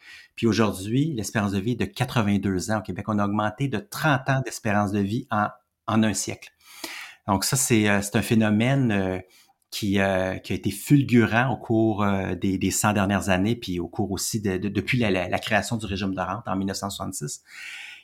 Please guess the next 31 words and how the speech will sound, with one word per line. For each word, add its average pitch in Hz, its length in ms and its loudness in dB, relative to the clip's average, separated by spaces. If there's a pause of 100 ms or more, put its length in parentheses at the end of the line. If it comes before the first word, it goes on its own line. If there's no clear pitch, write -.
Et 113 140 6
cette - 240 2
tendance-là, 110 520 6
ben, 98 540 0
est 92 160 -8
appelée 117 360 2
à 110 40 2
se - 120 -4
poursuivre, 113 500 -2
hein. 98 80 2
Le, 101 240 -4
le, 101 140 -12
l'espérance 104 540 0
de 101 100 2
vie, 101 240 -4
on 107 100 -2
anticipe 104 440 -2
qu'elle 92 120 -6
va 98 180 -6
continuer 101 600 -4
à, 90 380 -4 (400)
à, 107 180 -2
à 110 60 -2
progresser 104 560 0
et 110 160 2
à 95 80 4
augmenter 98 580 -2
dans 95 160 -4
les 90 140 -6
prochaines 92 400 -6
décennies. 85 480 -6